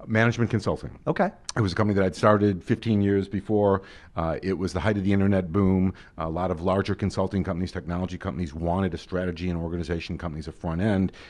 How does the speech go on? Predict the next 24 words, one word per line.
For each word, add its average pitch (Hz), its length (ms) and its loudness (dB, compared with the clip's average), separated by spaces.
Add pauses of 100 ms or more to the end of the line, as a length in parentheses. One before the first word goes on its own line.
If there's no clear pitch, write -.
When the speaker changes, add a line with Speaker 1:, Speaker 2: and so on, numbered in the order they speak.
(100)
Speaker 1:
and 104 180 0
mine 85 240 0
was 73 100 -4
just - 200 -10
a, 85 180 -6
a 82 40 -12
perfect 85 320 -6
candidate. 117 480 -2 (440)
And 104 580 0
it 117 180 0
was, 107 320 2
um, 104 340 0
bittersweet 143 560 2
selling 82 320 2
it. 143 160 2
It's - 140 -10
always 98 240 0
nice 85 180 -2
to - 60 -16
sell 78 180 -6
a 78 60 -10
company, 107 420 -2
but 98 320 -2
it, 120 220 -6